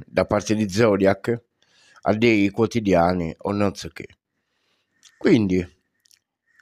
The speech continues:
l'uno potrebbe anche essere stato ispirato dall'altro,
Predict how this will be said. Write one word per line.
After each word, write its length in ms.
l'uno 540
potrebbe 560
anche 400
essere 340
stato 420
ispirato 640
dall'altro, 840